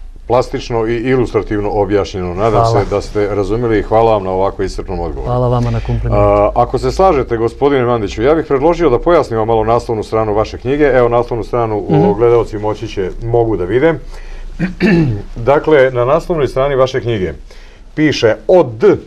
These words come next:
Speaker 1: sa slovom D, kao Drina reka,
Speaker 2: Mhm.
Speaker 1: odkrovenje Njegoševo. A, zašto baš odkrovenje, zašto nije otkrovenje, što bi bilo logično da se kaže, ili otkrivanje?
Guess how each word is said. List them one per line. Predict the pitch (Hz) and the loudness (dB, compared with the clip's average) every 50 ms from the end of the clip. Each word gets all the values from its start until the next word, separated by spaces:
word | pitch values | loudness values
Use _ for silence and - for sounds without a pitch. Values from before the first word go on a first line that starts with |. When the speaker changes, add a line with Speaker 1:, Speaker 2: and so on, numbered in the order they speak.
| - - | -16 -20
Speaker 1:
sa | - - 117 110 | -12 -8 -8 -8
slovom | - - 139 143 139 135 127 120 120 | -4 0 2 4 4 4 2 0 0
D, | 117 143 143 123 - - - - - - - - - - - - | 4 4 4 4 4 -2 -10 -18 -20 -20 -20 -20 -20 -20 -20 -6
kao | - 104 107 107 | -2 0 0 0
Drina | 101 107 113 123 123 120 110 98 | 0 0 0 0 2 2 0 0
reka, | 90 90 92 90 - 151 | 0 -2 -2 0 0 0
Speaker 2:
Mhm. | 139 - - | 0 0 2
Speaker 1:
odkrovenje | 131 139 143 127 113 135 160 156 135 123 120 101 107 113 127 139 143 135 123 - | 2 2 4 2 0 -4 -4 0 2 2 2 2 2 0 0 0 0 -2 -2 -4
Njegoševo. | 110 110 117 110 101 104 98 - - 104 98 87 113 110 110 - - - - - - - - - - - - - - | -4 -4 -4 -2 0 -2 -4 -2 -4 -4 0 2 2 2 0 -2 -8 -20 -20 -20 -20 -20 -20 -20 -20 -20 -20 -12 -4
A, | 101 107 107 107 107 104 101 101 95 95 | 0 2 4 4 6 4 4 4 2 0
zašto | 95 101 160 202 202 - - - 156 123 | 0 2 2 2 2 0 -2 -2 -2 0
baš | 117 143 151 135 - - - - - | 2 2 0 0 -2 -6 -14 -8 0
odkrovenje, | - 143 147 123 107 110 151 165 - - - - 113 113 101 95 104 117 139 151 147 123 | 2 2 2 2 2 0 2 2 2 0 -2 0 0 2 2 2 0 -2 0 0 0 0
zašto | 110 151 165 160 - 143 | 2 0 0 0 -4 -4
nije | 151 156 147 131 - | -2 -2 -2 0 0
otkrovenje, | 139 127 131 - - 135 131 135 139 139 135 123 95 82 | -2 -4 -2 -2 -2 0 0 2 2 2 0 0 -4 -6
što | - - - 104 | -8 -4 -2 -2
bi | 101 101 | 0 0
bilo | 98 110 110 104 101 | 0 0 2 2 4
logično | 104 113 117 117 117 - 110 | 4 4 2 2 -2 -2 -6
da | 98 | -6
se | 85 104 98 | -6 -6 -2
kaže, | - 123 123 110 110 123 | 0 2 2 2 0 0
ili | - 147 139 139 | 0 2 4 4
otkrivanje? | 139 135 135 - 135 131 120 110 101 87 80 | 4 4 2 0 2 2 2 2 0 -2 -6